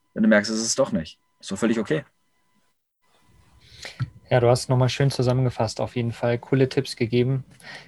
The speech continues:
Speaker 2: Gefällt mir sehr, sehr gut. Wir sind jetzt wirklich in eine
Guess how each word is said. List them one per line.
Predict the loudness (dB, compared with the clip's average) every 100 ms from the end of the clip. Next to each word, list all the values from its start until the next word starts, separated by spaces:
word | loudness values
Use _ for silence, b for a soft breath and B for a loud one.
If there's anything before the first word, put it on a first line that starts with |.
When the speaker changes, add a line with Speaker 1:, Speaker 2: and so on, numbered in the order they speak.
| B
Speaker 2:
Gefällt | -12 -2 -2 0
mir | -2 -2
sehr, | -4 -2 0
sehr | 2
gut. | 0 -2 -4 B B
Wir | 4
sind | 6 6
jetzt | 6
wirklich | 4 4 2
in | 4 6
eine | 6 4